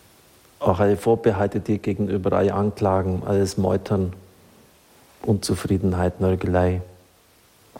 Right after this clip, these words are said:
all das, was das Wirken deiner Gnade behindern könnte, wir bringen es vor dich. Auch unsere gescheiterten Lebenspläne, so vieles ist nicht so gelaufen, wie wir es uns gedacht haben.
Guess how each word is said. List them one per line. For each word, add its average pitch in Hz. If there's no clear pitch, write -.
all 104
das, 104
was 107
das 101
Wirken 107
deiner 98
Gnade 92
behindern 101
könnte, 92
wir 98
bringen 98
es 95
vor 90
dich. -
Auch 98
unsere 101
gescheiterten 95
Lebenspläne, 92
so 95
vieles 98
ist 101
nicht 95
so 95
gelaufen, 95
wie 95
wir 98
es 92
uns 101
gedacht 92
haben. 90